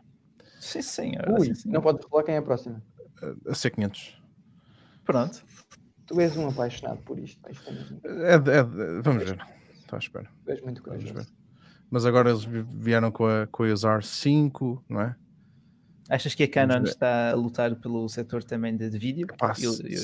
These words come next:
Speaker 1: eu
Speaker 3: sim,
Speaker 1: sinto que
Speaker 3: a
Speaker 1: pertence à
Speaker 3: cinco.
Speaker 1: Sony neste momento.
Speaker 2: Sim,
Speaker 3: A
Speaker 2: é.
Speaker 3: cinco, a Usar cinco não tem, não tem hipótese. Ahm, pá, se ela sair, eh,
Speaker 1: A que preço?
Speaker 3: se ela sair como eles dizem que vai sair,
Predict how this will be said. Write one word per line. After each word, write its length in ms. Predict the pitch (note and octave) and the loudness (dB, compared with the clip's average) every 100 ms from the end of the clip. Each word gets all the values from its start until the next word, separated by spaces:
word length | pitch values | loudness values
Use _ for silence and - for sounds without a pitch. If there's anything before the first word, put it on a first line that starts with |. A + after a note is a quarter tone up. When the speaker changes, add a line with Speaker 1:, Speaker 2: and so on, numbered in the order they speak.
| - | 0
Speaker 1:
eu 120 | C3 | 2
Speaker 3:
sim, 300 | B2 - C#3 | 2 2 2
Speaker 1:
sinto 180 | C#3 D#3 | 2 0
que 140 | - E3 | 2 0
Speaker 3:
a 40 | |
Speaker 1:
pertence 380 | - B2+ D#3+ G3 | 0 0 2 2
à 40 | |
Speaker 3:
cinco. 20 | G#3+ | 2
Speaker 1:
Sony 300 | E3 B2 A2+ | 4 6 6
neste 260 | A2+ - | 2 0
momento. 400 | D#3 C#3+ A2 - _ _ _ - | -4 -2 -4 -6 _ _ _ -18
Speaker 2:
Sim, 280 | - G2+ A#2 | -10 -8 -6
Speaker 3:
A 60 | |
Speaker 2:
é. 20 | |
Speaker 3:
cinco, 720 | A#2+ A2 A2 G2+ - A2+ A#2 F2+ | -4 -2 -2 -2 -2 -2 0 0
a 180 | A2+ | 2
Usar 280 | A#2 A2 A2 | 2 4 2
cinco 340 | - A2+ G#2+ A#2 | 2 -4 -2 -2
não 140 | A2+ | -2
tem, 260 | G#2+ A2 A2 | 0 -2 0
não 140 | A2 | -4
tem 180 | G#2+ A#2 | -2 -2
hipótese. 500 | C#3 A2 - - - - | -2 -6 -6 -12 -12 -10
Ahm, 640 | G#2 G#2 G2+ G2+ G2+ F#2+ - - | -8 -6 -4 -4 -6 -8 -10 -8
pá, 140 | - | -8
se 280 | - - A#2+ | -6 -6 0
ela 200 | A2+ A2 | 0 0
sair, 520 | - - A2+ A2+ A2 | -2 -2 0 2 0
eh, 280 | A2 A2 G#2+ - _ _ - _ _ _ _ - - - _ _ _ - | 0 -2 -4 -8 _ _ -20 _ _ _ _ -20 -20 -20 _ _ _ -10
Speaker 1:
A 60 | B2+ | -10
que 100 | - | -8
preço? 260 | - G#2+ B2+ | -4 0 4
Speaker 3:
se 60 | |
ela 120 | C#3+ | 6
sair 220 | C#3 D3 C3+ | 6 6 6
como 120 | C#3 | 6
eles 100 | C3 | 6
dizem 200 | C3 B2+ | 6 4
que 60 | A#2+ | 4
vai 120 | A#2 | 2
sair, 400 | - C3 F#3+ | 2 2 2